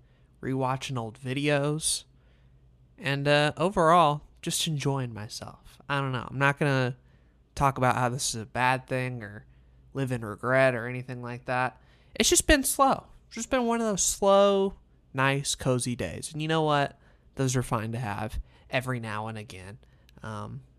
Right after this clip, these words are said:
and so I figured, hey, you know, <laughs> nothing else better to do right now. Let's go <laughs> ahead and record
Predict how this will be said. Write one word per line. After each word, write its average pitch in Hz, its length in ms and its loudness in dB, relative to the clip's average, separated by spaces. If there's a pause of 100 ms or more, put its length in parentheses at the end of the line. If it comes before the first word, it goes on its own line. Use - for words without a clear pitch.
(120)
and 127 100 -12
so 131 120 -4
I 120 80 -2
figured, 147 380 -2
hey, 156 340 0 (420)
you 160 120 -6
know, 147 180 -2 (500)
<laughs> 151 200 4
nothing 180 440 6
else 220 220 6
better 143 260 0
to 139 140 0
do 139 160 2
right 139 200 2
now. 147 200 0 (320)
Let's - 220 4
go - 120 8
<laughs> - 240 4
ahead - 240 2
and 220 200 -4
record 175 520 0